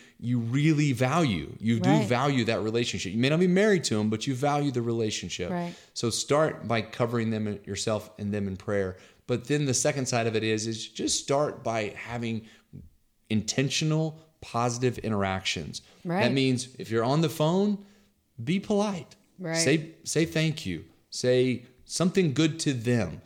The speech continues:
Speaker 2: Absolutely.
Speaker 1: Uh, people will generally respond when you're nice to them.
Speaker 2: Yes.
Speaker 1: Even if they don't like you.
Speaker 2: Yes.
Speaker 1: They will respond
Speaker 2: <laughs>
Speaker 1: in, in the, in, in the, in the positive if you're just saying good things about 'em. So, hey,
Speaker 2: Yes.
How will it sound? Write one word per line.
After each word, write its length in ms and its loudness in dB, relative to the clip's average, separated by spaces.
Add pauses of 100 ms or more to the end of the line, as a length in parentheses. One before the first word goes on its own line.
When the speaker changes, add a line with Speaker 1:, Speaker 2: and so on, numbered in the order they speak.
(140)
Speaker 2:
Absolutely. 400 -2
Speaker 1:
Uh, 100 4 (180)
people 420 2
will 120 2
generally 480 0
respond 760 -2
when 120 -2
you're 140 -2
nice 320 -4
to 120 -12
them. 240 -14 (140)
Speaker 2:
Yes. 560 -8 (180)
Speaker 1:
Even 220 2
if 80 0
they 80 2
don't 160 4
like 300 0
you. 120 -6 (140)
Speaker 2:
Yes. 440 -2
Speaker 1:
They 120 2
will 160 2
respond 680 2
Speaker 2:
<laughs> 100 0
Speaker 1:
in, 200 0
in 140 -2
the, 180 -2
in, 140 -4
in 140 -2
the, 220 -2 (120)
in 120 -2
the 80 0
positive 680 0 (200)
if 140 -6
you're 100 2
just 180 2
saying 320 4
good 180 4
things 260 4
about 300 -2
'em. 100 -12 (220)
So, 180 4
hey, 200 4
Speaker 2:
Yes. 220 -8